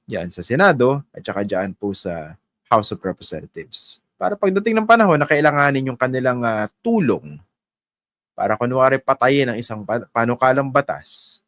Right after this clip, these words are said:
o isulong isang panukalang batas na makabubuti sa kanilang negosyo,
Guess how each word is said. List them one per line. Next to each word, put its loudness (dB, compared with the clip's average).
o -4
isulong 0
isang -4
panukalang 2
batas 0
na -6
makabubuti 0
sa -8
kanilang -2
negosyo, -4